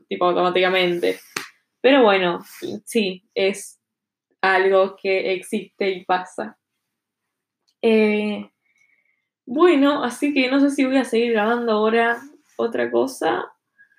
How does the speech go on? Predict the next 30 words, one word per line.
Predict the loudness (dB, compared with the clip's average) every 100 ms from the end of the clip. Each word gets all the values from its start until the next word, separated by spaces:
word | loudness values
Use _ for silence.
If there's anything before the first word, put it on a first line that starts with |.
| _ _
o, | -2 0 2 2 0 -2
o | -4 -4 -4 -6 -8 -10 -14 _ _ _ _ -20 -20 2
quién | 4 4
sabe | 2 0 0 -2
qué | 0
deparará | 0 0 -2 -2 -4
el | -6
futuro, | -8 -8 -2 0 2 0 0
pero | -2 -2
estoy | -2 -4
cerca | -4 -4 -2
de |
los | -2 -4
veinticinco | -8 -10 -8 -2 0
minutos. | 0 -2 2 2 0 -16 -20 -20 -14 -4
Es | 2
difícil | 2 2 0 0 -4 -2
esto. | -4 -6 -12 -12 -14 -20 -20 -14 2
Voy | 4
a | 4
tener | 2 4
que | 4 2 -2 -14 -20 _ _ -10
cronometrarlo | -2 -2 -2 -4 -6 0 2 2 2 0
de |
alguna | -2 -4 -10
forma | -8 -8 -6 -10 -12 -18 _ -6
o | -2 0 -2 -8 -18 -20 -20 -4
manejar | -2 -2 -2 0 2
el | 0 -2
tiempo. | -6 -8 -8 -8 -8